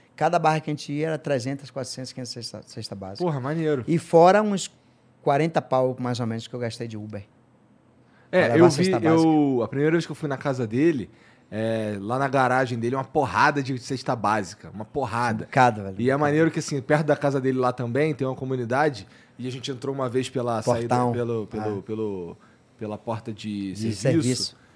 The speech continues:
Speaker 2: e passa pela comunidade e tal. Fala com geral, mané. Conhece
Speaker 1: É,
Speaker 2: geral,
Speaker 1: claro.
Speaker 2: cara. Muito
Speaker 1: Teve
Speaker 2: louco.
Speaker 1: uma vez que foi o seguinte: eles me pediram um par de luva.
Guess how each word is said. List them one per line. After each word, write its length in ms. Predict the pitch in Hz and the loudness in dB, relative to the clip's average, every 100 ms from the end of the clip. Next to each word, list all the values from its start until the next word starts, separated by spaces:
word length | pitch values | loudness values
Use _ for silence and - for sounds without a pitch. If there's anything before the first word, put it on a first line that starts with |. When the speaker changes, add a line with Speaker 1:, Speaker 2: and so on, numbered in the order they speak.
| _ _ _ | _ _ _
Speaker 2:
e 100 | 120 | -12
passa 240 | 120 123 - | -4 -4 -4
pela 180 | 143 135 | -6 -6
comunidade 540 | 143 135 127 131 139 | -6 -6 -4 -2 -2
e 40 | - | 0
tal. 160 | 151 | 0
Fala 300 | 123 - 165 | 0 0 0
com 160 | 175 180 | 0 -2
geral, 540 | 143 175 196 165 196 | 0 4 8 10 10
mané. 280 | 185 120 85 - | 8 0 -6 -6
Conhece 420 | 127 160 95 175 | 0 2 2 -2
Speaker 1:
É, 40 | |
Speaker 2:
geral, 540 | 151 156 190 185 151 175 160 | 0 6 8 8 8 8 4
Speaker 1:
claro. 20 | |
Speaker 2:
cara. 340 | 127 101 90 | -2 -4 -4
Muito 200 | 104 139 175 | -8 -6 2
Speaker 1:
Teve 80 | 139 | 6
Speaker 2:
louco. 80 | 143 | 6
Speaker 1:
uma 80 | 135 | 6
vez 140 | 139 | 4
que 40 | |
foi 80 | 151 | 2
o 40 | 143 | 0
seguinte: 460 | 151 123 123 - | 0 0 0 -2
eles 180 | 117 113 | -4 -4
me 80 | 131 | -4
pediram 320 | 135 123 139 | -4 -4 -4
um 40 | 123 | -2
par 240 | 127 127 | -4 -4
de 100 | 135 | -6
luva. 280 | 117 107 | -8 -10